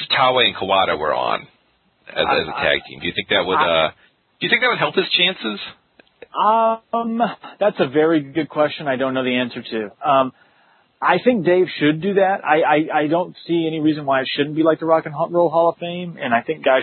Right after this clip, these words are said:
Speaker 2: should be able to be inducted, you know, more than once, but for their individual performance or as a tag team. I see absolutely no problem with that because of the nature of wrestling. Um,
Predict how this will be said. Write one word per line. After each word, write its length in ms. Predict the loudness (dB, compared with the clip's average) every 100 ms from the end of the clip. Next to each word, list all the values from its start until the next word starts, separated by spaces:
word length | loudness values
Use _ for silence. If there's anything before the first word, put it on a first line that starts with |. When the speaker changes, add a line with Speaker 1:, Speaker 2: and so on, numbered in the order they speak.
| 2
Speaker 2:
should 180 | 0 2
be 200 | 2 2
able 160 | 2
to 60 | 0
be 120 | 0
inducted, 600 | -2 0 -2 0 -4 -4 _ _ _ _ -4
you 120 | 2
know, 120 | 2
more 240 | 4 2
than 160 | 2 0
once, 300 | 2 2 0 -8 -6
but 140 | -4 -4 -6
for 60 | -2
their 140 | 0
individual 440 | 2 2 2 2 0
performance 460 | -4 -4 -2 -2 2
or 180 | 2
as 80 | 2
a 40 | -2
tag 320 | -2 -2 -2
team. 280 | -8 -10 -8
I 80 | -6
see 140 | 0 0
absolutely 320 | 0 -2 -2
no 60 | 0
problem 280 | 0 0 0
with 100 | 0
that 180 | 0
because 180 | -2 -8
of 60 | -8
the 60 |
nature 280 | -4 -4 -4
of 60 | -2
wrestling. 380 | 0 0 -8 -14 _ -20 -20 -20 _ _
Um, 560 | 2 4 2 -2 -8